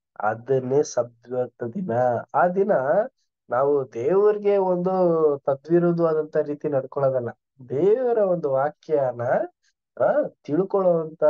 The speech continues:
ಒಂದು ಕುತೂಹಲದಿಂದ ಇರ್ಬೇಕು ಅನ್ನೋದನ್ನೇ ನಮ್ಗೆ ಇಲ್ಲಿ ತಿಳಿಸ್ತಾ ಇದ್ದಾರೆ. Next ಇದೇ ಒಂದು ಸಂಗತಿನ ಲೂಕಾದ್ರಲ್ಲೂ ಹೇಳ್ತಾರೆ ನೋಡಿ. ಲೂಕ ಆರನೇ ಅಧ್ಯಾಯ ಒಂದರಿಂದ ಐದನೇ ವಚನದವರೆಗೂ ಓದ್ಬೇಕಾ ಕೇಳ್ಕೊಳ್ತೇನೆ.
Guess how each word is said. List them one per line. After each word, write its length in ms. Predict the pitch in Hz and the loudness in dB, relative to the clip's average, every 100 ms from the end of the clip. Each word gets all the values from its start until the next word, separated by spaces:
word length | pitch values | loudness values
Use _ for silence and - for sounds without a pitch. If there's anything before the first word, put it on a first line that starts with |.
| 160 | 2
ಒಂದು 260 | 147 151 165 | 0 -4 -4
ಕುತೂಹಲದಿಂದ 840 | - 151 165 175 160 135 123 120 | -8 -10 -4 -4 -2 -4 -4 -2
ಇರ್ಬೇಕು 640 | 165 127 113 113 117 - 110 | 0 0 -2 -4 -4 -4 -6
ಅನ್ನೋದನ್ನೇ 420 | 107 101 123 196 | -6 -6 -2 0
ನಮ್ಗೆ 280 | 220 127 131 | 0 -2 -8
ಇಲ್ಲಿ 120 | 139 | -8
ತಿಳಿಸ್ತಾ 460 | 120 101 - - 92 | -8 -8 -8 -8 -6
ಇದ್ದಾರೆ. 580 | 92 98 117 107 - _ _ _ _ - | -6 -2 0 0 -4 _ _ _ _ -2
Next 340 | 202 - - - | -2 -2 -14 -8
ಇದೇ 240 | 165 220 | 2 2
ಒಂದು 280 | 254 233 214 | 2 0 0
ಸಂಗತಿನ 580 | 196 156 156 143 135 113 107 - - _ _ _ - | -2 -2 -2 -2 -4 -8 -4 -4 -4 _ _ _ 0
ಲೂಕಾದ್ರಲ್ಲೂ 640 | 170 214 214 202 202 202 | 2 4 4 4 4 2
ಹೇಳ್ತಾರೆ 400 | 185 170 160 131 | 2 2 -2 -6
ನೋಡಿ. 220 | 120 110 - - _ _ _ _ - | -4 -8 -8 -20 _ _ _ _ -4
ಲೂಕ 380 | 131 170 175 143 107 160 175 | 2 2 2 -2 0 -2 -4
ಆರನೇ 480 | - 120 143 147 139 | -2 0 0 -2 -4
ಅಧ್ಯಾಯ 500 | 123 107 110 107 131 180 - | -4 -4 -4 -2 -2 -4 -2
ಒಂದರಿಂದ 540 | 139 160 156 139 151 - - | 0 0 0 -4 -6 -8 -4
ಐದನೇ 320 | 143 151 143 139 | -2 0 0 -2
ವಚನದವರೆಗೂ 580 | 127 - 117 110 107 107 - | -4 -6 -6 -6 -6 -10 -4
ಓದ್ಬೇಕಾ 440 | 123 127 127 123 | -2 -2 -4 -4
ಕೇಳ್ಕೊಳ್ತೇನೆ. 920 | - 120 117 110 110 - 139 - - | -4 -4 -4 -4 -6 -2 -2 -2 -8